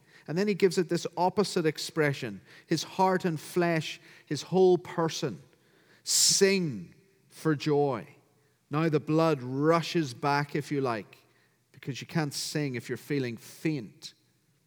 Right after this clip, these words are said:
So the psalmist describes in two opposite physical experiences of fainting and singing this one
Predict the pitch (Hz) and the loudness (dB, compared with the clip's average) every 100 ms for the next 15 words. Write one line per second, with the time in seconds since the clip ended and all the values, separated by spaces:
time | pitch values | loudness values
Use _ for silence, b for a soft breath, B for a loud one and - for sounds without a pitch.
0 | _ _ _ _ - - 160 151 190 185 | _ _ _ _ -14 -4 -4 0 0 0
1 | 175 - 156 - 185 175 175 160 156 143 | -2 -4 -6 -4 0 2 2 0 -4 -8
2 | - 185 170 - B - 170 175 180 - | 0 2 2 -2 B 0 0 2 -2 -2
3 | 143 - - 175 175 160 160 139 - - | -4 -4 -2 0 0 0 0 0 -6 -6
4 | - 175 180 170 147 143 120 131 - b | 0 4 4 2 -2 -6 -6 -6 -8 b
5 | b - - - 196 190 175 156 127 120 | b -20 -4 4 4 4 0 -2 -2 -4
6 | 127 - - 180 180 139 92 - _ b | -2 0 2 2 2 0 -2 -12 _ b
7 | b b b - 175 - 135 147 170 180 | b b b 0 2 0 -4 0 2 4
8 | 185 180 | 4 2